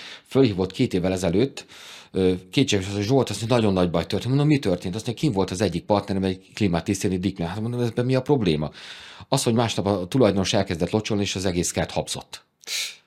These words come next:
És azt mondja, "három millió forintért rakta rendbe a kertet." Mondom, "Ibike, nyugodjál meg, nem lesz semmi probléma, egy, egy nap múlva hívjál föl." Visszajött,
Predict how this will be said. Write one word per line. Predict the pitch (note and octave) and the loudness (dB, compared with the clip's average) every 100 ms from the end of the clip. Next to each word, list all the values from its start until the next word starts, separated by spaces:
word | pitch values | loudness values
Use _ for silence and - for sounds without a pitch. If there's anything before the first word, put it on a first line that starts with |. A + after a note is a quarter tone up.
| _ _ _ _ - | _ _ _ _ -4
És | A#2 | -2
azt | - | 0
mondja, | A2+ A2+ | 2 2
"három | G2+ B2 G#2 F#2+ | 2 2 2 4
millió | F#2 | 2
forintért | F2+ G2+ F2+ F#2+ F2+ | 2 0 -2 0 0
rakta | F2+ F2+ | 0 -2
rendbe | F2+ F2 | -2 0
a | F2 | 0
kertet." | - D#2 - - - | -2 -6 -8 -12 -4
Mondom, | B2+ - _ _ _ | -4 -4 _ _ _
"Ibike, | A#2+ A#2+ A2 E2 - | 0 2 2 0 -2
nyugodjál | B2+ C#3+ C#3 G#2+ G#2 F2 | 4 6 8 6 6 4
meg, | F2+ B2+ D3 - - | 4 2 0 -10 -2
nem | B2 C3+ | 4 6
lesz | A2 F#2 | 6 2
semmi | A#2 G#2 | 2 2
probléma, | F#2 A2+ G#2+ G#2 | 4 4 4 4
egy, | G#2 F#2 F#2+ | 4 2 0
egy | A2 | 0
nap | F#2 F2 | 0 0
múlva | F2+ F2 | 0 0
hívjál | F#2 D#2+ D2+ | 2 2 0
föl." | - D2+ - - - - - - | 0 -6 -6 -14 -20 -20 -12 0
Visszajött, | B2+ C3 A2 | 2 4 2